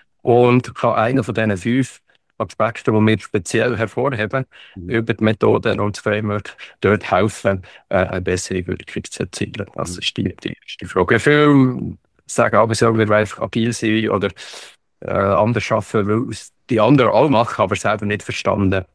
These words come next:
Speaker 1: was der Mehrwert eigentlich wäre.
Speaker 2: Eben, nein, ist ganz schnell, aber es gibt keine bestimmte Branche, wo jetzt das, äh, die Toolbox sich würde eignen, sondern sie eignet sich für alle Branchen. Weder, also über Finanz, Pharma, Gesundheit, öffentlich-,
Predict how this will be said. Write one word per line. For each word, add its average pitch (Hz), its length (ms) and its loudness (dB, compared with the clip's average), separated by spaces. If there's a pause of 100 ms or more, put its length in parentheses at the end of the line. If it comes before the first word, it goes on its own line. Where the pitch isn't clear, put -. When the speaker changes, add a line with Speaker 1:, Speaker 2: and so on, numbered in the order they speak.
(560)
Speaker 1:
was 92 180 -4
der 95 120 -2
Mehrwert 90 420 -2
eigentlich 92 280 -2
wäre. 87 240 -4 (880)
Speaker 2:
Eben, 127 180 0
nein, 135 140 4
ist 135 100 -4
ganz 147 180 2
schnell, 123 260 -2
aber 127 240 -4 (680)
es - 140 -6
gibt 135 200 -2
keine 120 320 0
bestimmte 143 640 -4
Branche, 143 560 -4
wo 117 160 0
jetzt - 280 -6
das, 113 180 -6
äh, 107 160 -2
die 104 140 -10
Toolbox 113 460 -6
sich 113 180 -6
würde 101 240 0
eignen, 120 220 0
sondern 110 280 -2
sie 110 440 -4 (220)
eignet 104 280 -6
sich 104 140 -10
für 101 160 -2
alle 78 220 -6
Branchen. 78 380 -14
Weder, 95 280 -6
also 98 160 -6
über 95 180 -8
Finanz, 139 400 2
Pharma, 135 540 2
Gesundheit, 123 640 -4
öffentlich-, 117 560 -8